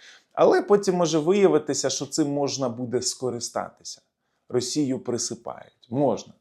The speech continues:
Але поки що цього не сталося, щоб проти неї зіграти. А, але, е, Трамп каже, типу, багато заяв робив, каже, «Шокова терапія для ринку», каже, «Ну да, просів ринок на сім трильйонів,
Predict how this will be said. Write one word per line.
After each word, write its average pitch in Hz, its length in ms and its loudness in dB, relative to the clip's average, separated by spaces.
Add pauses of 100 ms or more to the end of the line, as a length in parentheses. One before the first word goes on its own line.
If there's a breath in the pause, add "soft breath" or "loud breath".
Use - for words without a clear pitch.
(160)
Але 165 260 8
поки 170 340 0
що 151 160 -4
цього 123 260 -4
не 107 140 -8
сталося, - 500 -18 (460 soft breath)
щоб - 320 -4
проти 170 400 8
неї 135 340 2
зіграти. 101 580 -6 (480 soft breath)
А, 135 220 8
але, 160 440 10 (120)
е, 127 760 6 (540)
Трамп 233 340 10
каже, 135 320 10
типу, 127 300 -4
багато 156 480 8
заяв 185 400 8
робив, 151 340 4
каже, 123 360 4
«Шокова 160 460 4
терапія 139 500 4
для 120 240 4
ринку», 190 460 2
каже, 127 320 2
«Ну 190 140 -2
да, 165 240 8
просів 160 520 0
ринок 147 340 0
на 135 100 -4
сім 131 260 -4
трильйонів, 123 540 0